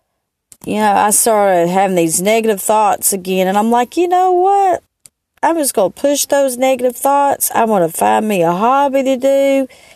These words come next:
I'm gonna relax. I'm gonna focus on the hobby so I do not focus on negative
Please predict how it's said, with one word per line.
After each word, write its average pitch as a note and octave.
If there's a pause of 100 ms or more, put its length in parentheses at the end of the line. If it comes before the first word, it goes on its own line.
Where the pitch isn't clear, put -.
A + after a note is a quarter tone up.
(260)
I'm G#3
gonna D#3+
relax. A#3+
I'm G#3
gonna C#3+
focus C4+
on C4+
the C4
hobby B3+
so -
I B3
do G3+
not G3
focus G#3+
on F#3
negative F3+